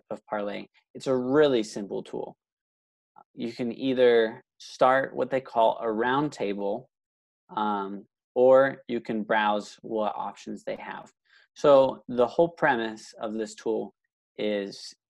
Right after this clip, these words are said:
to get your students in a discussion online together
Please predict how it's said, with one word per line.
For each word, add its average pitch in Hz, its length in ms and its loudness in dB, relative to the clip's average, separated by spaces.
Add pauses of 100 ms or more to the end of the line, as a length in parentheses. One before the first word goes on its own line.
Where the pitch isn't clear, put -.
to 110 160 -6
get 113 520 -6
your 117 160 -6
students - 800 -10 (560)
in 139 140 0
a 143 100 0
discussion 110 680 -4 (200)
online 101 680 -2
together 101 680 -8